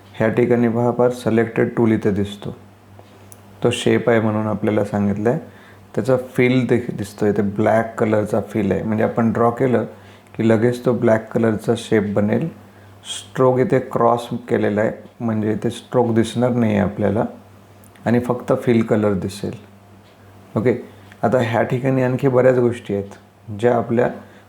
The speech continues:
मोबाईलच्या स्क्रीनमध्ये कॅप्चर नाही होत आहेत, पण ज्यावेळेस आपण लॅपटॉपवरती पाहू त्यावेळेस आपल्याला जास्त गोष्टी या ठिकाणी दिसतील, ऑप्शन्स दिसतील.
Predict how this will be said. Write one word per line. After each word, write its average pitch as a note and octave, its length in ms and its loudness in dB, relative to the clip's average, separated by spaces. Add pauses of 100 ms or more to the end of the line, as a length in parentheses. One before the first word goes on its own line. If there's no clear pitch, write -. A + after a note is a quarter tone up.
(120)
मोबाईलच्या A2+ 460 2
स्क्रीनमध्ये A#2+ 640 0
कॅप्चर G#2+ 440 -2
नाही A2 180 0
होत G2+ 220 -2
आहेत, A#2 120 -2 (520)
पण A#2 160 2
ज्यावेळेस A#2 420 2
आपण B2 280 -2
लॅपटॉपवरती B2 720 0
पाहू A#2+ 340 0 (460)
त्यावेळेस A#2 320 2
आपल्याला A#2+ 340 2
जास्त G#2+ 480 0
गोष्टी A2+ 400 0
या A2 120 4
ठिकाणी A2+ 400 -4
दिसतील, G2+ 440 -4 (300)
ऑप्शन्स A2+ 560 0
दिसतील. - 380 -8